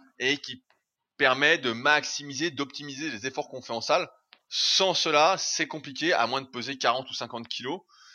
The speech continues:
Mais si on fait un poids moyen de soixante-dix, soixante-quinze kilos, ben, euh, ça devient compliqué quand on est vegan ou végétarien, euh,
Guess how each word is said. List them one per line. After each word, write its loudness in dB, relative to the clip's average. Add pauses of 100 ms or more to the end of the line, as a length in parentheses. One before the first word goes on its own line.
(160)
Mais 0
si 0
on -4
fait 2
un 2
poids 0
moyen 0
de -4
soixante-dix, -6
soixante-quinze -12
kilos, -6 (640)
ben, 4
euh, 2 (160)
ça -10
devient -2
compliqué -8
quand -10
on -12
est -4
vegan -2 (680)
ou -8
végétarien, 0 (480)
euh, -2